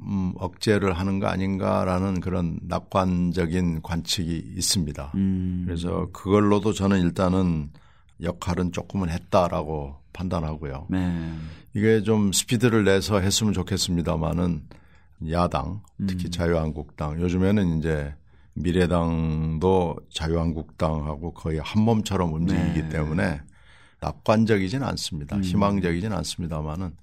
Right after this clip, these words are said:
Speaker 1: 열심히 노력하도록
Speaker 2: 네.
Speaker 1: 하겠습니다.
Speaker 2: 아니, 근데 매크로 관련된 의원님 입법은 여야의 구분이 될 문제는 아닌 것 같은데.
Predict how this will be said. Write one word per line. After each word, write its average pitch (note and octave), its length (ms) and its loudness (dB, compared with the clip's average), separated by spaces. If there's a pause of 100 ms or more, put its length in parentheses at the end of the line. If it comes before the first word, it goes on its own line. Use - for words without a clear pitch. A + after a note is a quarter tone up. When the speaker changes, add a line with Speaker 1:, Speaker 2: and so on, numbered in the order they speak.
(200)
Speaker 1:
열심히 F2+ 280 -4
노력하도록 E2+ 560 -6
Speaker 2:
네. D#2+ 60 -8
Speaker 1:
하겠습니다. D#2+ 400 -8 (440)
Speaker 2:
아니, E3+ 140 -2
근데 F3+ 180 2
매크로 E3+ 1080 4
관련된 C#3+ 480 4
의원님 C3+ 520 6
입법은 A#2+ 600 2
여야의 E3 1500 0
구분이 D#3+ 460 4
될 D#3 140 6
문제는 C3 360 4
아닌 F#2 180 2
것 E2 200 -4
같은데. F2 260 -4